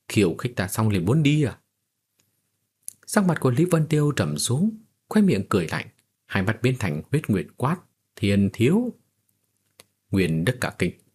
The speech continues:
Một luồng lực lượng thần bí xuất hiện xuyên qua thân thể hắn, kiểm tra từ trong ra ngoài. Loại cảm giác này vô cùng tồi tệ. "Bổn tọa muốn đi,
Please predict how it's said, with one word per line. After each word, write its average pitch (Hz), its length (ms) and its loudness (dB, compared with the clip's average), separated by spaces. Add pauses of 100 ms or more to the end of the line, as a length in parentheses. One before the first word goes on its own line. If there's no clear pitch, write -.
(520)
Một 147 160 2
luồng 135 160 2
lực 127 180 0
lượng 120 180 0
thần 107 240 0
bí 139 220 2
xuất 208 320 -4
hiện 98 300 -2
xuyên 92 260 -2
qua 92 200 -6
thân 92 160 -4
thể - 180 -6
hắn, 156 280 -2 (600)
kiểm 120 160 2
tra 170 180 0
từ 113 160 0
trong 156 180 0
ra 160 100 0
ngoài. 101 320 -2 (540)
Loại - 160 0
cảm 113 160 -2
giác 165 180 -2
này 92 140 -2
vô 156 240 -2
cùng 101 260 2
tồi 95 220 0
tệ. - 140 -4 (800)
"Bổn 92 180 0
tọa 85 100 -2
muốn 107 240 0
đi, 98 220 0